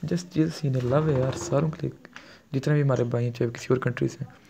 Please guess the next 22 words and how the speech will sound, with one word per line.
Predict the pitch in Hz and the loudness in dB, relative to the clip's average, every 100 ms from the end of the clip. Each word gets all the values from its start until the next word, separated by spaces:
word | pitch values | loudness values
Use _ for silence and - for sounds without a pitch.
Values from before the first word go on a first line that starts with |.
| - - | -6 2
इधर | 160 180 | 4 6
मैंने | 175 160 | 4 4
message | 143 - - | 0 -2 -4
करा, | 156 | -2
"Bro | 143 135 143 - - - | 0 0 0 -6 -12 -2
car | 139 | 0
से | 135 - - | 0 -6 0
भेजो | 185 185 175 | 2 4 4
ना | |
आप।" | 117 - - - - _ _ _ _ - | 4 2 -8 -20 -20 _ _ _ _ 2
एंड | 160 180 | 4 4
जी | 196 | 4
सिर्फ | 202 202 - _ - - 143 | 0 0 -4 _ -20 0 6
ना | 151 | 8
invite | 175 160 143 | 10 8 6
accept | 185 180 165 | 2 4 4
करने | - 160 | 4 2
पाई | 165 165 185 | 4 4 4
ना, | |
मैसेज | 160 135 135 156 | 2 2 0 -2
देखे | 135 - - - - - - _ _ _ - - - - _ _ - _ _ _ _ _ _ - | -4 -6 -12 -14 -20 -20 -20 _ _ _ -20 -20 -20 -20 _ _ -20 _ _ _ _ _ _ -4
मैंने | 147 | -2